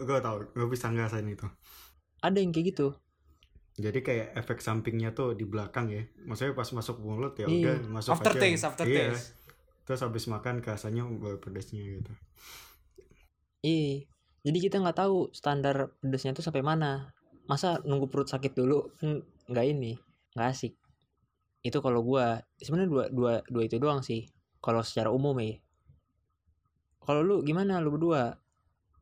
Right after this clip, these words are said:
Speaker 1: Siapa dulu nih?
Speaker 3: Siapa nih? Mungkin Kotak dulu kali. Soalnya kan Kotak
Speaker 2: Bebas.
Speaker 3: seru nih ngerantaunya dari
Speaker 1: <laughs>
Speaker 3: Jawa Timur
Speaker 2: Iya.
Speaker 3: ke Jatinangor ke
Speaker 2: Beratus,
Speaker 3: Jakarta.
Speaker 2: beratus
Speaker 3: Lebih
Speaker 2: kilo.
Speaker 3: Iya, lebih, lebih menarik perspektif Rian sih sebenarnya daripada kita berdua tuh.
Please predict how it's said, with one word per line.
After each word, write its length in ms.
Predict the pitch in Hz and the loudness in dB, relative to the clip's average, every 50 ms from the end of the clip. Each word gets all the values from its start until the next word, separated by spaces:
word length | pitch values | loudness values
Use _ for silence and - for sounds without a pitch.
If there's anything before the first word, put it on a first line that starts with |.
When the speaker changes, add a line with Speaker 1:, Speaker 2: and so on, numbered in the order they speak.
| _ _ _ _ _ _ _ | _ _ _ _ _ _ _
Speaker 1:
Siapa 220 | - - 113 110 117 | -12 -10 -6 -4 -2
dulu 200 | 117 135 147 160 | 0 0 0 0
nih? 80 | 151 151 | 2 2
Speaker 3:
Siapa 180 | 175 175 - 190 | 2 2 4 0
nih? 180 | 160 139 131 127 | 0 0 -2 -2
Mungkin 340 | 135 151 156 160 196 185 | -2 -4 -2 -2 -2 -2
Kotak 320 | 185 175 156 147 - 151 143 | -2 -2 -4 -2 -4 -4 -4
dulu 240 | 147 160 180 196 196 | -2 -2 0 0 2
kali. 280 | 175 190 190 190 175 160 | 2 2 4 4 2 2
Soalnya 260 | - 165 147 170 196 | 2 0 0 2 2
kan 80 | 220 226 | 2 2
Kotak 280 | 233 190 220 233 240 | 2 2 2 2 2
Speaker 2:
Bebas. 100 | - - - | 2 2 2
Speaker 3:
seru 220 | 202 208 220 226 | 2 2 4 2
nih 160 | 208 196 190 175 | 2 2 0 0
ngerantaunya 540 | 170 170 165 165 160 165 170 170 170 202 202 | 2 2 2 2 2 2 0 0 0 -2 0
dari 380 | 180 185 175 170 170 175 175 165 139 131 120 - - 147 151 147 | 0 0 0 0 0 0 0 0 0 -2 -4 -4 -4 -4 -4 -4
Speaker 1:
<laughs> 440 | - - - - 180 180 - - _ - | -6 -16 -18 -14 -14 -14 -14 -14 _ -6
Speaker 3:
Jawa 380 | 139 151 151 147 151 151 151 147 | -2 0 2 2 2 2 0 0
Timur 380 | - 160 160 160 165 190 202 | 2 0 2 2 2 2 4
Speaker 2:
Iya. 200 | - 131 131 123 120 | 4 6 6 6 6
Speaker 3:
ke 100 | 165 165 160 160 165 165 160 | 4 4 4 2 0 -2 -2
Jatinangor 760 | 135 151 156 156 160 156 156 151 151 156 165 170 180 190 202 202 | -2 -2 -2 0 0 0 0 0 0 0 0 0 0 0 0 0
ke 100 | - 131 | 2 4
Speaker 2:
Beratus, 440 | 131 127 127 131 127 156 156 147 135 | 4 6 6 6 4 4 4 2 2
Speaker 3:
Jakarta. 300 | 190 196 202 196 196 - - - - _ _ | 2 2 2 0 -2 -6 -14 -20 -20 _ _
Speaker 2:
beratus 400 | _ 131 131 127 127 131 170 202 | _ 0 2 4 4 4 4 4
Speaker 3:
Lebih 120 | 208 202 196 | 4 6 6
Speaker 2:
kilo. 300 | 135 143 151 160 156 131 - - - - - - - - - - - - - - 175 | 6 6 6 6 4 4 2 -2 -10 -18 -16 -14 -14 -14 -12 -12 -12 -10 -10 -6 -2
Speaker 3:
Iya, 380 | 196 226 254 247 233 220 190 180 175 | 0 2 4 4 4 4 4 4 2
lebih, 280 | 180 170 165 196 202 202 202 - - - | 0 0 0 -2 -2 -2 -2 -6 -8 -4
lebih 220 | 196 202 175 208 | -2 0 0 0
menarik 300 | 202 196 208 202 202 196 | 0 2 2 2 2 2
perspektif 440 | 196 202 202 196 - 208 - - 208 170 | 0 -4 -6 -2 -4 -6 -4 -4 -6 -4
Rian 300 | 214 202 214 233 247 240 | -2 0 2 2 2 2
sih 120 | 233 233 | 0 -2
sebenarnya 420 | 226 220 214 208 208 208 202 214 220 | -2 -2 0 0 0 0 0 -2 -2
daripada 360 | 202 196 185 180 190 185 190 | 0 -2 0 0 0 -2 0
kita 200 | 180 185 170 185 | -2 0 -2 -2
berdua 400 | 175 170 175 170 175 202 202 202 | -2 -2 -2 0 2 2 2 2
tuh. 240 | 175 214 220 220 | 0 -2 -4 -4